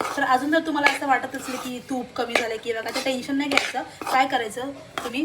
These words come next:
दूध किंवा पाणी या दोन्ही गोष्टी तुम्ही यूज करू शकता, पण मी इथं पाणी यूज करणार, तुम्हाला दाखवते मी यूज करून आता. हे बघा, तुम्ही थोडंसं पाणी घेतलं तर हातावर असं पाणी घ्यायचं आणि असं थोडं थोडं टाकून द्यायचं. म्हणजे कसं आहे ना, ह्याला एक चांगला असं टेक्स्चर येईल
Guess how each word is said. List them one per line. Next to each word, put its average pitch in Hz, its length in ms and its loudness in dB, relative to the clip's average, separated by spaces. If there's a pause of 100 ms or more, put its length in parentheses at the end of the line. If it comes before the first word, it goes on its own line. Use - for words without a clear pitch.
(100)
दूध 285 300 0
किंवा 285 180 2
पाणी 240 260 4
या 240 80 -4
दोन्ही 254 220 0
गोष्टी 269 220 -2
तुम्ही 254 200 -4
यूज 233 180 -8
करू 226 160 -8
शकता, 247 200 -10
पण 269 180 2
मी 277 80 4
इथं 285 120 -2
पाणी 247 300 0
यूज 247 200 -6
करणार, 226 300 -6
तुम्हाला 240 240 -2
दाखवते 214 360 -2
मी 214 120 -10
यूज 202 160 -6
करून 208 220 2
आता. 202 200 -6 (360)
हे 226 60 -4
बघा, 208 200 2 (340)
तुम्ही 240 200 -12
थोडंसं 262 300 -2
पाणी 254 240 -2
घेतलं 240 280 -8
तर 269 40 -4
हातावर 233 300 -6
असं 240 140 -4
पाणी 240 220 -2
घ्यायचं 226 320 -6 (680)
आणि 233 160 -4
असं 233 220 -8
थोडं 233 300 0
थोडं 247 220 -2 (200)
टाकून 214 300 -4
द्यायचं. - 540 -8 (300)
म्हणजे 247 180 -4
कसं 277 220 0
आहे 285 100 6
ना, 269 160 2 (140)
ह्याला 240 220 0
एक 247 160 -2
चांगला 226 260 0
असं 233 220 -2
टेक्स्चर 254 340 -2
येईल 254 220 0